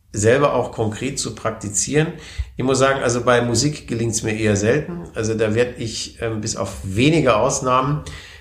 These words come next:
denke ich, auch im, im Rock, Pop oder sonstigen Bereich nicht mehr wirklich heimisch. Ich versuche aber ein paar Mal pro Woche Folgendes zu machen. Ich hab, äh, eine tolle Tageszeitung im Abonnement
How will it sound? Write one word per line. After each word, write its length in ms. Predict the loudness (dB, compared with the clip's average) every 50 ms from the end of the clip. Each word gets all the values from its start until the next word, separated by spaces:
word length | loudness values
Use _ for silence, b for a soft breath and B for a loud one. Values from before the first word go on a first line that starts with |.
| B -2 0
denke 220 | 0 2 2 2
ich, 160 | 2 2 2
auch 200 | 2 0 0 0
im, 200 | -2 -2 -2 -2
im 240 | -2 -2 -2 -2 -2
Rock, 360 | -2 -2 0 0 0 0 -2
Pop 220 | -4 -4 -4 0 0
oder 220 | 2 4 4 4
sonstigen 500 | 4 4 2 2 0 -2 -4 -4 -2 0
Bereich 360 | 0 4 4 4 4 2 0
nicht 220 | -4 -6 -6 -4 -2
mehr 200 | 0 0 2 0
wirklich 380 | 0 -4 -4 -6 -6 -6 -4 -2
heimisch. 600 | 0 0 2 2 0 0 -2 -2 -4 -8 B B B B B B B B B B B B B B B B B B _ _ _ _ 0 0 0 0 0
Ich 160 | 0 0 4
versuche 460 | 4 4 4 6 4 4 2 2 2
aber 240 | 2 4 4 4 4
ein 120 | 2 0
paar 220 | -2 0 2 2 4
Mal 200 | 4 4 2 2 0
pro 280 | -2 -4 -4 -2 -2
Woche 260 | 0 0 0 0 -2
Folgendes 540 | -2 2 2 2 4 4 2 2 0 0 0
zu 100 | 0 0
machen. 360 | 2 2 2 2 0 -2 -4
Ich 120 | -2 -2 -2
hab, 220 | -2 -2 -2 -4
äh, 20 | -2
eine 680 | 0 2 2 2 2 0 0 -2 -4 -4 -6 -6 -6 -2
tolle 240 | 0 2 2 2 0
Tageszeitung 720 | 0 2 2 2 2 2 0 0 0 0 0 0 0 -2 -2
im 120 | -4 -2
Abonnement 960 | -2 -2 0 0 0 0 0 0 2 2 2 2 2 0 -2 -4 B B B